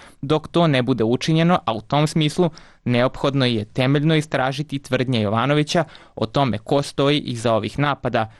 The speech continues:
navela su ta dva udruženja u saopštenju. Udruženje novinara Srbije, uns, zatražilo je od policije i tužilaštva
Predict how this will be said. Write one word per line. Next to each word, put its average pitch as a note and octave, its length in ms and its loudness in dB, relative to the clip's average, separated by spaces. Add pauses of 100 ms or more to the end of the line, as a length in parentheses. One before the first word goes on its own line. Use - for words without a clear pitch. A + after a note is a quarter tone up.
(140)
navela B2+ 400 2
su C3+ 340 -4
ta B2+ 180 0
dva A#2+ 380 0
udruženja B2+ 760 0
u D#3 80 0
saopštenju. D3 640 -2 (880)
Udruženje A#2+ 460 2
novinara B2 420 0
Srbije, B2+ 500 0
uns, C#3 320 0
zatražilo A#2 600 -2
je - 60 -2
od - 60 -10
policije B2 460 -2
i - 40 -6
tužilaštva D3 560 0